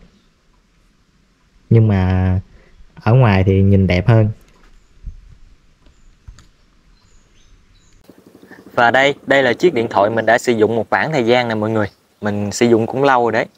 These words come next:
Mình có mua thêm, ờ, được cái ốp lưng. Ốp lưng này là chỉ là ốp lưng trong suốt thôi. Mình mua ở trên Shopee nha. Với giá là hơn mười ngàn. Và mình cũng đã mua thêm được một cái miếng dán cường lực. Ở đây nè, mình dán mặt trước nè. Cũng ở trên Shopee luôn,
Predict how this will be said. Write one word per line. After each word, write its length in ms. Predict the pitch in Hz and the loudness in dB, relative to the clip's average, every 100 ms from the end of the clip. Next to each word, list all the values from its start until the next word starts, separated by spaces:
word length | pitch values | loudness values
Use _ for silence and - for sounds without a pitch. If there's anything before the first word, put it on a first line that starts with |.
| _ _ _ _ | _ _ _ _
Mình 120 | - | -10
có 120 | 104 147 | -4 0
mua 180 | 143 | 2
thêm, 320 | 131 135 127 127 | 4 2 2 2
ờ, 180 | 120 | 0
được 240 | 117 98 95 | 0 -2 -2
cái 120 | 143 | -2
ốp 120 | 143 | -2
lưng. 220 | 143 123 117 _ _ - | 0 -2 -4 _ _ -8
Ốp 160 | 143 | -2
lưng 220 | 139 120 | 0 0
này 160 | 110 98 | -2 -2
là 360 | 98 95 92 90 | -2 -2 -4 -4
chỉ 120 | 113 | -2
là 100 | 120 | 0
ốp 160 | 120 127 | 0 -2
lưng 180 | 123 120 | -2 0
trong 200 | 120 117 | -4 0
suốt 220 | 160 185 - | 0 0 -2
thôi. 120 | 120 - | -8 -8
Mình 160 | 104 101 | -10 -4
mua 100 | 113 | -2
ở 120 | 113 | -2
trên 200 | 113 120 | -2 -6
Shopee 400 | - - 131 123 | -6 -4 0 0
nha. 160 | 117 117 _ _ _ _ _ - _ _ | 0 -6 _ _ _ _ _ -20 _ _
Với 120 | 131 | 0
giá 160 | 131 147 | 2 2
là 100 | 139 | 0
hơn 220 | 117 117 | -2 -2
mười 160 | 107 104 | -2 -2
ngàn. 280 | 104 95 90 _ _ _ - | -2 -2 -8 _ _ _ -6
Và 80 | 104 | -4
mình 200 | 104 98 | -2 -4
cũng 160 | 113 | -4
đã 80 | 127 | -2
mua 240 | 135 127 | 0 0
thêm 240 | 123 131 120 | 2 0 0
được 140 | 101 | -2
một 220 | 101 98 | -4 -6
cái 120 | - 143 | -6 -4
miếng 260 | 147 160 | -2 0
dán 200 | 147 165 | 0 0
cường 200 | - 110 | -2 -2
lực. 140 | 101 - - _ _ _ _ _ _ _ | 0 -2 -8 _ _ _ _ _ _ _
Ở 120 | - 120 | -4 -2
đây 140 | 123 | -2
nè, 100 | 113 - | -4 -8
mình 100 | 107 | -4
dán 200 | 113 143 | -2 -2
mặt 100 | 127 - | -4 0
trước 180 | 156 | 0
nè. 120 | 151 98 _ - _ _ | 0 -10 _ -20 _ _
Cũng 120 | 110 | -2
ở 80 | 123 | 0
trên 180 | 131 120 | 0 -2
Shopee 320 | 139 127 120 | -2 2 2
luôn, 140 | 117 | 0